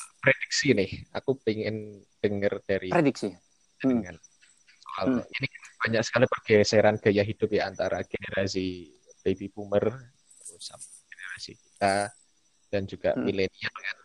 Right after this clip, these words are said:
Speaker 1: Kita kan, kita kan masih
Speaker 2: Betul.
Speaker 1: muda.
Speaker 2: Betul.
Speaker 1: Eh, berdasarkan apa namanya yang aku dapat dari bukunya yang Millennials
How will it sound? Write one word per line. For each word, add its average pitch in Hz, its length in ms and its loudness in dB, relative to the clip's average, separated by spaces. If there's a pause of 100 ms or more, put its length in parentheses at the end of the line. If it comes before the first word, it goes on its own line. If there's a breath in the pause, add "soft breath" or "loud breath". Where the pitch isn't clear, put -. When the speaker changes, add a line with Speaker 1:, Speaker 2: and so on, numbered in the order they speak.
Speaker 1:
Kita - 200 -20
kan, 104 140 -4 (160)
kita 101 140 -4
kan 107 100 -2
masih 104 160 -2
Speaker 2:
Betul. 113 160 2
Speaker 1:
muda. - 380 -10 (920)
Speaker 2:
Betul. 113 220 0
Speaker 1:
Eh, 135 480 -4
berdasarkan 147 680 8 (300)
apa 151 240 4
namanya 180 320 8
yang 147 240 8
aku 135 560 8
dapat - 380 -8
dari 107 340 6 (200)
bukunya 98 920 -2 (300)
yang 69 180 -10 (100)
Millennials 104 920 2